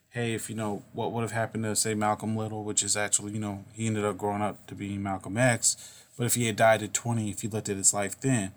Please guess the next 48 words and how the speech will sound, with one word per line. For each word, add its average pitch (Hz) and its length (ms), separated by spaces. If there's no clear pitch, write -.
And 123 240
I 123 80
know 135 120
he 127 120
got 110 180
flack 151 340
for 98 140
that, 90 380
you 131 80
know, 110 120
by 107 260
s-, - 360
some 143 280
members 107 340
of, 104 260
you 110 100
know, 101 120
people 98 300
that 95 180
were 98 100
on 101 80
social 95 320
media, 95 320
but 95 240
in 147 120
a 139 40
way 160 320
it 139 80
is 147 200
true, 180 260
because 120 480
it's - 240
like, 113 160
how, 120 160
how 131 340
do 147 60
you 139 680
allow 120 540
in 117 200
this 123 200
day 123 180
and 117 80
age 120 360
people 107 320
to 107 480
make 120 240
a 131 40
mistake, 117 920